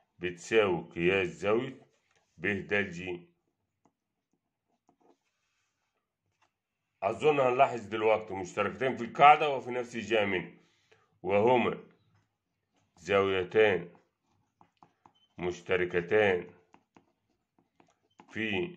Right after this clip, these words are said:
القاعدة. حد يقول لي إيه هي القاعدة؟ ب ج قطعة مستقيمة،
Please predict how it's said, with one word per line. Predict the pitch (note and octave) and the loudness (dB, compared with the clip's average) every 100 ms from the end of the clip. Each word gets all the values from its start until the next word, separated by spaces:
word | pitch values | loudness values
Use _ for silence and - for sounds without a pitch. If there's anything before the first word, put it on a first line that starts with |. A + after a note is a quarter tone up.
| - _ _ _ D#2+ | -20 _ _ _ -6
القاعدة. | D#2 - G2 A2+ A#2 C3 - - _ _ | -6 2 8 8 8 0 -4 -20 _ _
حد | - G#2 G#2 | -4 -4 -2
يقول | A2+ A#2 A#2+ | 0 2 4
لي | A#2+ | 2
إيه | A#2 | 4
هي | A#2+ A2+ | 4 4
القاعدة؟ | G#2 A2 A2 A2 | 2 2 2 2
ب | G2+ F2 G#2+ | -10 -16 -12
ج | G#2+ F2 G#2 | -10 -8 -8
قطعة | G#2+ A2+ G#2+ G2 | -8 -8 -6 -6
مستقيمة، | F#2+ E2+ F2+ E2+ F2 D2 | -6 -8 -12 -6 -6 -6